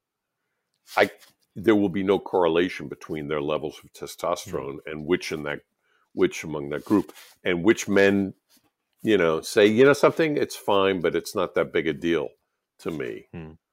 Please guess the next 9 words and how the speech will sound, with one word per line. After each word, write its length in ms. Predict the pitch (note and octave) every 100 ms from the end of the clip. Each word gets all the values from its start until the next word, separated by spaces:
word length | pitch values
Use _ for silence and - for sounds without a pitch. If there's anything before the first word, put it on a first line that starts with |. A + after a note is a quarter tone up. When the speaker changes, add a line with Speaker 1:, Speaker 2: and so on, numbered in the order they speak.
| _ _ _
Speaker 2:
Right. 140 | E2+ E2
Speaker 1:
Um, 460 | F2 E2+ E2 E2 - _ _ _ -
they 280 | F#2 A2 B2
do 120 | C3
not 260 | A#2+ B2+
necessarily 720 | A2+ - A#2+ - B2 A2 G2 G2+
have 180 | G2+ F#2
lower 260 | F#2+ G#2
testosterone. 840 | G#2 G#2+ - A2+ B2+ - - G#1+